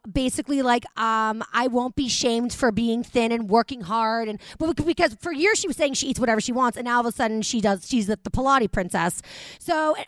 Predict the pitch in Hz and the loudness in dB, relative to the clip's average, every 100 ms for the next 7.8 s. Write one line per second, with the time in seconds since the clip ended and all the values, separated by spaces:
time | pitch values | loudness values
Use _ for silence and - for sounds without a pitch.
0 | - 254 359 240 427 415 - 254 247 233 | -4 -2 0 0 -2 0 -4 0 2 2
1 | 247 - 185 196 208 247 220 277 262 240 | 0 0 0 0 0 -2 0 0 0 0
2 | 220 202 214 196 - 208 202 185 254 247 | 0 -2 0 0 -2 -2 0 0 2 0
3 | 254 - 311 320 311 359 320 294 - 294 | 0 0 0 0 -2 0 0 0 0 -2
4 | - 254 - - - - 247 302 311 302 | 0 -4 -4 -18 -6 0 0 0 -2 -2
5 | - 226 233 - 170 220 240 311 - 262 | 0 0 0 -4 -4 0 0 -2 0 0
6 | 269 240 233 240 233 208 254 - 262 220 | 0 -2 -2 0 2 2 0 0 0 0
7 | 202 190 185 214 233 226 208 226 | -2 0 2 0 -2 -4 -2 0